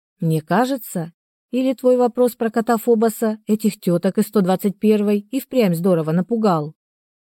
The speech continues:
Спрятались, словно мыши, и не гугу, носа наружу не высунули. Выйдя на улицу, подруги обнаружили, что погода вновь испортилась,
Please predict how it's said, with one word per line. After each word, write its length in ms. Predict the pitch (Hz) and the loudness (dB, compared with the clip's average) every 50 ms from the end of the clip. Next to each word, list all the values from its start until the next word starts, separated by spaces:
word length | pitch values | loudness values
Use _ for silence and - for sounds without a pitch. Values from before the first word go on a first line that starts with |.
| _ _ _ _ _ _ | _ _ _ _ _ _
Спрятались, 720 | _ - - - - 226 233 233 233 - 233 220 220 214 - | _ -20 -14 -6 -2 0 0 0 0 0 0 0 2 0 0
словно 380 | - 214 208 214 208 220 220 | 0 0 2 4 4 6 6
мыши, 640 | 220 202 190 185 185 185 170 - - 165 156 156 - _ | 6 6 6 4 4 2 0 -4 -6 -6 -6 -8 -10 _
и 100 | - 185 | 0 2
не 160 | 185 180 185 180 | 4 4 4 4
гугу, 500 | 180 208 190 170 170 180 175 170 165 - _ _ _ _ _ _ _ | 2 2 2 2 2 0 0 0 -2 -6 _ _ _ _ _ _ _
носа 400 | - 214 208 196 185 175 - 214 | 2 4 4 4 2 0 0 2
наружу 400 | 202 214 226 220 220 208 175 185 | 2 4 4 4 4 2 2 2
не 160 | 190 190 202 | 2 2 2
высунули. 800 | 190 208 196 165 - - 170 165 160 160 156 156 147 147 151 - _ _ _ _ _ _ _ _ _ _ _ _ _ _ _ _ _ _ _ - | 2 2 0 0 -2 -4 -4 -2 -2 -2 -2 -4 -6 -8 -10 -14 _ _ _ _ _ _ _ _ _ _ _ _ _ _ _ _ _ _ _ -2
Выйдя 240 | 185 269 262 226 190 | 0 0 2 2 0
на 140 | 165 156 160 | 0 2 0
улицу, 500 | 175 220 233 233 226 220 - - 208 202 | 0 2 2 0 0 -2 -2 -2 -2 -2
подруги 460 | - - 175 165 180 240 240 220 240 | -2 -2 -2 0 0 0 2 2 2
обнаружили, 600 | 220 175 180 175 175 185 220 220 208 214 202 190 | 2 2 2 0 2 2 2 2 2 2 0 0
что 200 | - - - 165 | -4 -6 -6 -4
погода 540 | 180 165 151 165 202 214 185 202 196 - - | -4 -4 0 0 2 2 2 0 -2 -4 -4
вновь 240 | - 180 175 170 - | -2 -2 0 0 0
испортилась, 880 | 220 214 - - - 233 208 165 - - 165 156 156 151 147 - - | -2 -4 -4 -2 0 0 2 0 -2 -6 -6 -4 -4 -6 -6 -10 -14